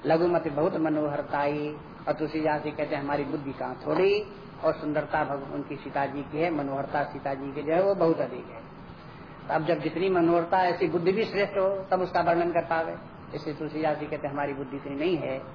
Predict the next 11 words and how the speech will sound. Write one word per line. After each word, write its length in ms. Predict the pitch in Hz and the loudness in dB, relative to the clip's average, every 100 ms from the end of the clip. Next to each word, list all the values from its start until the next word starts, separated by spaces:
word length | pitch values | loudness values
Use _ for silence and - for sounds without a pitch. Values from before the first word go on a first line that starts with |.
| - - | -16 -10
जो 60 | 143 | -8
उसका 200 | 127 135 | -4 -6
सबका 260 | - 123 131 | -6 -6 -4
वर्णन 320 | 123 127 127 | -4 -6 -8
कर 120 | 120 | -10
सके। 840 | - - - - - - - - | -12 -14 -14 -16 -16 -16 -14 0
"आवत 320 | 143 156 160 143 | 2 4 2 0
दीख 220 | 147 143 135 | -4 -4 -4
बरात 360 | 139 139 135 | -2 -2 -2
में 120 | 143 | -6
सीता", 380 | 139 143 - 156 | -6 -8 -2 0